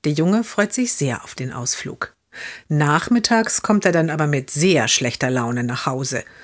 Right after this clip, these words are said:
Die Mutter versteht nur nach und nach, was er sagt. „Der neue Lehrer hat mir mein Geld gestohlen.“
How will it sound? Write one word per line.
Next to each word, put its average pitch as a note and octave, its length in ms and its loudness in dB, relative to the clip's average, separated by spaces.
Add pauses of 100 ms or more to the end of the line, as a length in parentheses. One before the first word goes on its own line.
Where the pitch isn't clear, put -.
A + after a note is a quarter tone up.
(240)
Die D3 80 0
Mutter G#3 260 0
versteht G3 400 -4
nur F3 120 2
nach F3 340 2
und F3+ 160 0
nach, G#3 360 2
was C3 180 -4
er C3+ 120 -6
sagt. B2+ 480 -6 (380)
„Der C3 80 0
neue C#3+ 380 2
Lehrer F#3 560 2 (240)
hat - 260 -2
mir C#3+ 220 2
mein C#3+ 340 0
Geld D3+ 340 0
gestohlen.“ A#2+ 760 -4